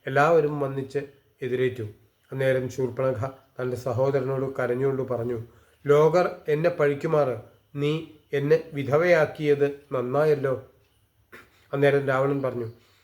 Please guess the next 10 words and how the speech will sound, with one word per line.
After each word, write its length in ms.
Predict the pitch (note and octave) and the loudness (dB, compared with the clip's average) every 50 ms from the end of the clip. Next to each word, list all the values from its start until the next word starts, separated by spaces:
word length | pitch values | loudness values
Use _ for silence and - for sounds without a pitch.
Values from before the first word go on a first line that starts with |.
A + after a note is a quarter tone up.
| _ _ - | _ _ -8
"യുദ്ധത്തിൽ 400 | C#3 C#3 A#2 D3 D3 C#3+ D3 C#3+ | -8 0 4 4 4 4 4 0
ഞാൻ 280 | C#3+ C#3+ C#3+ C#3 C#3 C3+ | 2 2 2 2 2 0
ശത്രുമിത്രമൊന്നും 1000 | - C3+ C3+ - D3 D3 C#3+ C#3 - D3+ D3 D3 C#3+ C#3 C#3 C3 C#3 C#3 - - _ | -4 -4 0 0 2 2 2 0 0 0 0 0 0 0 -2 -4 -6 -8 -10 -10 _
ഓർത്തില്ല. 440 | C3 C3 A2 A2 C3+ B2+ A2+ G#2+ G#2+ - _ _ _ _ _ _ _ _ | -6 -6 -4 -4 -6 -6 -6 -8 -10 -14 _ _ _ _ _ _ _ _
നിനക്ക് 420 | C#3+ D3 D#3+ D#3+ D#3+ - F#3+ F#3+ F#3+ - - _ _ | 6 6 6 6 4 2 0 0 0 -4 -14 _ _
പുതിയൊരു 320 | - D3+ C#3+ F3 F3+ F3 E3+ | -6 -4 2 4 4 4 4
ഭർത്താവിനെ 540 | D#3 D3 D3 C#3+ - E3 D#3+ E3 E3+ E3 D3+ | 2 0 -2 -2 -2 0 2 2 4 2 2
കണ്ടെത്താം. 500 | - C#3+ C#3 C3 C#3+ C#3 - A#2+ G#2+ G#2 - _ _ _ _ _ _ _ _ _ _ _ _ _ _ _ _ _ _ _ _ _ _ _ _ _ _ _ _ _ _ - | 2 0 0 0 -2 -2 -2 -8 -10 -10 -14 _ _ _ _ _ _ _ _ _ _ _ _ _ _ _ _ _ _ _ _ _ _ _ _ _ _ _ _ _ _ 2
ഖരദൂഷണ 720 | D3 D3 D3 D3+ C#3+ C#3+ D3 D3 C#3 - D3+ D3+ D3+ D#3 | 4 4 4 6 4 4 4 2 2 2 2 2 2 2
ത്രിശിരാക്കളോടൊപ്പം 1200 | D#3 - - C#3 C#3 C#3+ - C#3+ C#3+ C#3+ C#3 C#3 - D#3 D3+ D3 D3 C#3+ C#3+ A#2 - - A#2 G#2+ | 0 -6 -8 -8 -6 -6 -2 2 2 2 2 2 0 0 2 2 2 2 0 -2 -2 -4 -6 -6